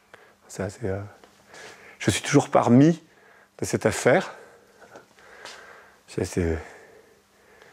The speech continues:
voilà, c'est, c'est complètement remarquable, hein, parce que ce critère, <clears throat> vous parlez à n'importe quel probabiliste qui a l'habitude de faire des chaînes des Markov, euh, des trucs, il connaît ça par cœur, quoi. Enfin, je veux dire, c'est super classique, ça marche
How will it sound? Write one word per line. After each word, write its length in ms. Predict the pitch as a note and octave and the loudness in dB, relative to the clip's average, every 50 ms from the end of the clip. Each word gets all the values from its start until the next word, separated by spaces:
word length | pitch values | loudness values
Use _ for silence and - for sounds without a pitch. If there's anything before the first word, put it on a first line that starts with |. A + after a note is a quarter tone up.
| _ _ _ _ _ _ _ _ _ _ _ _ _ _ _ _ _ _ _ _ _ _ _ _ _ _ _ _ _ _ _ - | _ _ _ _ _ _ _ _ _ _ _ _ _ _ _ _ _ _ _ _ _ _ _ _ _ _ _ _ _ _ _ -6
voilà, 180 | G#2+ F2+ E2+ F2+ | -6 -6 -6 -4
c'est, 160 | - - G2+ | -2 -2 0
c'est 140 | - - A2+ | 2 2 2
complètement 400 | - A#2+ A#2 C3 A#2 - B2 G#2+ | 2 2 2 2 2 2 2 2
remarquable, 580 | G#2 G2 G2 - - - B2 E3+ D#3 A#2 G2 G2+ - - | 2 0 0 -2 0 0 0 2 2 0 -4 -6 -8 -10
hein, 80 | - A2+ | -10 -8
parce 180 | - - G#2+ - | -6 -8 -8 -6
que 120 | - A2 | -6 -4
ce 160 | G#2 - C3+ | -2 0 0
critère, 400 | - - D3 C3 - F3+ F3+ - - - - - - - _ _ _ _ - - - _ _ _ - | 0 2 2 4 4 4 2 2 -2 -10 -18 -20 -20 -20 _ _ _ _ -20 -20 -20 _ _ _ 2
<clears throat> 180 | B3 A3+ A#3+ | 4 6 6
vous 220 | G3 F3+ E3 F3 D3+ | 6 6 4 4 4
parlez 220 | F#3+ F3 F3 F#3+ | 6 6 6 6
à 80 | F#3 F3+ | 6 6
n'importe 340 | G3 A#3 A3 - A3 G3 | 6 4 4 2 0 2
quel 160 | - A3 G#3+ F3 | 2 2 0 2
probabiliste 600 | E3+ - F#3 F3+ F3 E3 F3+ E3+ G3 G#3 - - | 2 4 4 6 6 4 4 4 4 2 2 2
qui 80 | - | 2
a 20 | D3+ | 4
l'habitude 400 | C#3+ C#3+ D3+ E3 - - F#3+ D#3 | 4 4 2 2 0 0 0 0
de 80 | F#3 | 0
faire 240 | A#3+ - - E3+ D#3 | -2 0 2 2 4
des 100 | C#3+ C#3+ | 4 2
chaînes 240 | C3 - - C#3 C3 | 2 4 4 4 6
des 120 | B2 B2 | 6 6
Markov, 680 | A#2+ B2 A#2+ - - - - B2+ B2+ C3+ C#3 C3 - - | 6 4 4 2 0 0 4 4 6 6 4 2 2 0
euh, 140 | A2+ G#2 A2 | 2 2 4
des 140 | A2 A2+ | 2 2
trucs, 280 | G#2+ - - A3+ B3 - - - - - - - - | 0 2 2 0 0 0 -4 -14 -20 -20 -20 -12 -8
il 80 | - C#3 | -2 2
connaît 220 | - F3+ E3 F3 | 2 4 4 2
ça 160 | D#3+ - - | 2 2 0
par 260 | - - - A3 - - | 0 2 0 0 0 2
cœur, 260 | - - - - - | 0 0 0 0 -4
quoi. 100 | - C3 | -6 -6
Enfin, 180 | A2 - - | -6 -4 -6
je 80 | A#2+ A2 | -4 -4
veux 40 | B2 | -4
dire, 80 | C3 B2+ | -6 -6
c'est 140 | - - A#2+ | -6 -8 -10
super 360 | - - - G3 A3+ G3 - | -8 -6 -2 0 0 0 0
classique, 440 | - D3+ B2+ - - A3+ F4 - - - - - - - - - _ _ | -2 -4 -2 2 2 2 2 2 -2 -18 -20 -20 -20 -20 -20 -20 _ _
ça 160 | - - D3+ | -4 0 4
marche 340 | C#3+ E3 G3+ F#3+ - - - | 4 4 4 2 0 -8 -14